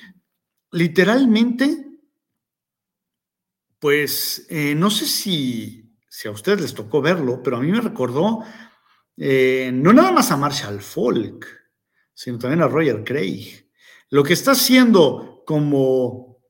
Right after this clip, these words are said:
eh, receptor, sí, híjole, le da una nueva dimensión al ataque.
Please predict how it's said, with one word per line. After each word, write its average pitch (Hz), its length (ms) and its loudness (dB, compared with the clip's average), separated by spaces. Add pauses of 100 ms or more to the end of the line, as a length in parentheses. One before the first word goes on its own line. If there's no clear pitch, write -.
(120)
eh, 135 300 2
receptor, 160 1120 2 (120)
sí, - 380 -20 (480)
híjole, 113 680 -12 (360)
le 151 160 2
da 185 120 4
una 196 180 4
nueva 185 300 6
dimensión 151 560 0
al 139 100 2
ataque. 120 580 -6